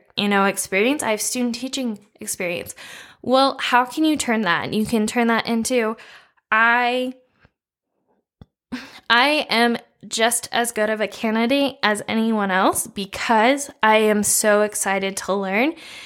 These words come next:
and I'm determined to be the amazing educator I can be." So make sure to turn whatever limiting belief you have, turn it around and turn it into a positive. It's gonna make you feel so much more confident when you walk into that room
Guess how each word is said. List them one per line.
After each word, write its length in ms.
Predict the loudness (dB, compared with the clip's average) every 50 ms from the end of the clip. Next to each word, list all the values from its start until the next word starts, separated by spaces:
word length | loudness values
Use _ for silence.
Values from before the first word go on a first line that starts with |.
| -20 -8 -2
and 100 | 0 2
I'm 140 | 4 4 4
determined 800 | 2 0 0 -2 -2 0 0 2 2 2 2 0 0 -2 -6 -8 -10 -14 -20 -20 -20 _ _ -6
to 480 | -6 -2 0 2 2 4 4 4 2 2 -2 -6 -6 -4
be 480 | -2 0 2 4 4 4 2 2 -2 -4 -2
the 200 | 0 2 2 2
amazing 400 | 2 2 2 2 0 0 -2 -2
educator 460 | -2 -2 -2 -4 -6 -4 -2 -2 -2
I 80 | -2 -4
can 300 | -6 -6 -8 -8 -8 -8
be." 220 | -12 -14 -14 -16 -16 -18 -18 -18 -18 -10 -2
So 140 | 0 2
make 200 | 2 2 2 0
sure 160 | 0 -2 0 0
to 120 | 0 0
turn 360 | 0 0 0 2 2 2 2
whatever 340 | 2 2 2 4 4 2 2
limiting 460 | 4 4 4 4 4 2 2 2 2
belief 400 | 0 0 0 -2 -2 -4 -6 -8
you 60 | -10
have, 360 | -2 2 4 4 4 4 2 -2
turn 300 | -6 -2 0 2 4 4
it 180 | 4 4 4
around 420 | 2 2 4 4 4 4 4 2 2
and 160 | 2 0 0
turn 200 | 0 0 0 2
it 120 | 2 2
into 200 | 0 0 0 0
a 80 | -2 -2
positive. 600 | -2 -2 0 0 0 0 2 2 2 2 2 0 -4
It's 140 | -6 -4 -2
gonna 180 | 0 2 4
make 180 | 4 2 2 0
you 80 | -2 -4
feel 200 | -4 -2 -2 0
so 260 | 2 2 4 4 4
much 320 | 4 2 0 0 -4 -6 -6
more 100 | -6 -6
confident 500 | -4 -6 -6 -4 -2 0 0 0 0 0
when 120 | -2 -2
you 120 | -2 -2
walk 400 | 0 0 0 -2 -2 -4 -8 -8 -4
into 240 | -4 -2 -2 -2 -2 0
that 180 | 0 -2 0
room 240 | -2 -4 -4 -4 -4